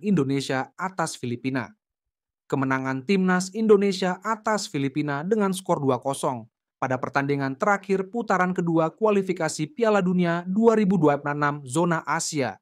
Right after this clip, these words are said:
di Stadion Gelora Bung Karno, Jakarta, Selasa, sebelas Juni dua ribu dua puluh empat, menyisakan sejumlah fakta menarik, antara lain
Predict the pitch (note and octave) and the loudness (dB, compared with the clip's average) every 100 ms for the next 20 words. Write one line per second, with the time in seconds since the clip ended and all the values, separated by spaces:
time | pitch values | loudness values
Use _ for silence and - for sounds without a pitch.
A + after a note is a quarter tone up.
0 | _ _ _ - C#3 - D3 D#3+ F3 D#3+ | _ _ _ -10 -8 -2 -2 2 2 2
1 | C#3+ D#3 D3+ C#3 C3 C3 C3+ B2 A#2 B2+ | 0 2 0 -2 -4 -4 -4 -6 -8 -2
2 | D#3+ E3 D#3 - D3 C#3+ - D3 C#3+ - | 0 0 -2 -2 -4 -4 -4 -4 -2 -2
3 | C#3+ - G3 F#3 D3+ D3 C3+ C#3 C#3+ C#3+ | -4 -2 2 4 4 2 0 -4 -2 -2
4 | D#3 A3+ A3 G3 E3+ C#3 C3+ C3 C3 C3 | 2 6 6 6 6 4 2 -4 -4 -4
5 | _ _ _ _ - D3 D#3+ D#3 E3 D#3 | _ _ _ _ -6 -2 0 0 0 0
6 | D3 C#3 F3 F#3+ D#3+ C#3+ D#3 - D3+ B2+ | -4 -2 2 2 0 0 -4 -2 -4 -4
7 | A#2 C3+ C3 - _ E3+ F#3 D3+ B2+ A#2+ | -4 -2 -2 -6 _ -8 -4 -2 -2 -2
8 | C3 B2+ G#2 | -2 -4 -8